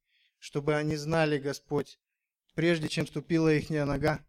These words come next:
чтобы она знала, куда ступить, Господи. Благослови и окружи их, Господь, святыми и благочестивыми людьми, чтобы они имели где назидаться, Господь, в истине Твоей,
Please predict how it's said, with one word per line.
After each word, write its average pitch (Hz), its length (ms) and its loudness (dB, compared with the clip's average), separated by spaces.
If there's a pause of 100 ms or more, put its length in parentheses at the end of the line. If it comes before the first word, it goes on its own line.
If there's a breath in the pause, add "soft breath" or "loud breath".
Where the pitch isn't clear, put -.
чтобы - 380 -6
она 139 160 2
знала, 143 300 6
куда 135 240 -6
ступить, - 580 0
Господи. 107 480 -6 (680 loud breath)
Благослови 165 880 2
и 147 120 -6
окружи 151 520 -2
их, 143 60 -6
Господь, 143 460 -4
святыми 156 580 -6
и 135 600 -2 (600)
благочестивыми 147 800 -4
людьми, 135 640 -8 (220)
чтобы 143 360 -6
они 143 340 -6 (760 soft breath)
имели 156 580 -2 (180 loud breath)
где 160 140 -4
назидаться, 151 680 -2
Господь, 139 360 -8
в 147 80 -6
истине 151 400 -4
Твоей, 139 540 -4